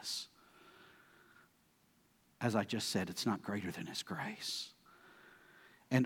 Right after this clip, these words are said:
all the tribulations of life are not stronger than his love.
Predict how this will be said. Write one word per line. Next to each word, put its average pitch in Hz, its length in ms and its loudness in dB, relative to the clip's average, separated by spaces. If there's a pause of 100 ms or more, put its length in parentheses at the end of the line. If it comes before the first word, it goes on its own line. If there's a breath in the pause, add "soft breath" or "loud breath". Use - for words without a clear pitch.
all 196 360 12
the 190 120 12
tribulations 175 920 12
of 123 100 8
life 131 720 12 (1200)
are 135 120 10
not 131 200 10
stronger 127 520 8
than 101 200 0
his 110 240 -2
love. 87 640 -4